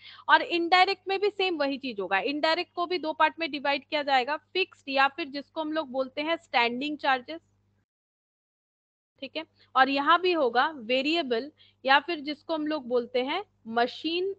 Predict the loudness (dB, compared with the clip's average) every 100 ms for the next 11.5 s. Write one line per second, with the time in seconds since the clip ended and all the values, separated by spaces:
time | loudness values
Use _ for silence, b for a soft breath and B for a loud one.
0 | -4 -6 -6 _ -2 -2 -2 -2 -2 _
1 | _ _ -16 -8 -6 -2 -2 0 -2 -4
2 | -4 -6 _ -14 -12 -4 -2 2 4 4
3 | 2 4 4 2 -2 _ -4 0 0 0
4 | -4 0 0 2 4 2 0 -2 -2 2
5 | 2 2 2 2 2 -2 -6 -12 B B
6 | 8 8 6 0 2 4 4 2 2 0
7 | 0 -2 -2 -2 0 2 4 2 0 -2
8 | -2 B B -2 0 2 2 2 2 4
9 | 4 4 6 4 2 -2 -2 0 0 2
10 | 2 2 0 2 2 2 0 0 0 0
11 | 0 0 -2 -2